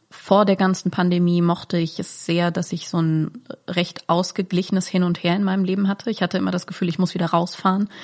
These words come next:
ich muss wegfahren, ich brauche irgendeine Bühne und ich will danach in einer Bar sitzen und unterwegs sein und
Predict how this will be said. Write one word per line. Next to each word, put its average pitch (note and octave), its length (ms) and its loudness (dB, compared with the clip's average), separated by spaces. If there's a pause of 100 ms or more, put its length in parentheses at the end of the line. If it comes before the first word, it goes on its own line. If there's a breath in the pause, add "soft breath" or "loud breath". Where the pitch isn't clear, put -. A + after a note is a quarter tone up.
(120)
ich - 100 -12
muss F3+ 160 0
wegfahren, F3+ 400 2
ich F#3 100 -4
brauche E3+ 200 -4
irgendeine E3+ 220 0
Bühne F#3 300 4
und F3+ 120 0
ich - 100 -6
will F3 80 2
danach E3+ 320 0
in E3+ 80 2
einer D#3+ 80 2
Bar D#3+ 240 -2
sitzen F3 400 -2
und E3+ 140 -4
unterwegs E3 480 -4
sein F#3 260 0
und E3+ 160 0